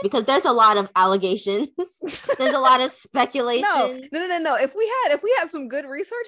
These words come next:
Speaker 2: done, this thing, this, we would have cracked this thing wide open. We'll do
Speaker 1: Yeah.
Speaker 2: better next time.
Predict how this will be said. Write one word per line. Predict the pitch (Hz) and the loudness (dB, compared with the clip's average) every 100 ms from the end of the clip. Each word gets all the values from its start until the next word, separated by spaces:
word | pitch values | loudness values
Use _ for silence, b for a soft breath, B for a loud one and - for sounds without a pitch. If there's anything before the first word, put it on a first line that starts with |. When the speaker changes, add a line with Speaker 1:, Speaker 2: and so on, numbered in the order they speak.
| 440 | -6
Speaker 2:
done, | 480 494 508 _ _ _ _ | -6 -6 -10 _ _ _ _
this | 240 494 | -6 -6
thing, | - 302 247 226 | -4 -2 -2 -2
this, | - 254 | -6 -6
we | 339 | -6
would | 359 | -4
have | 233 | -4
cracked | 339 277 | -4 -6
this | 311 | -8
thing | 277 220 | -10 -8
wide | 226 233 240 | -4 -2 -2
open. | 240 233 135 - _ _ | -4 -8 -16 -16 _ _
We'll | 392 269 427 | -14 -6 -2
do | 359 | 0
Speaker 1:
Yeah. | 311 | 0
Speaker 2:
better | 294 247 | 0 -2
next | 247 254 - | -2 -6 -8
time. | 233 139 78 | -12 -12 -14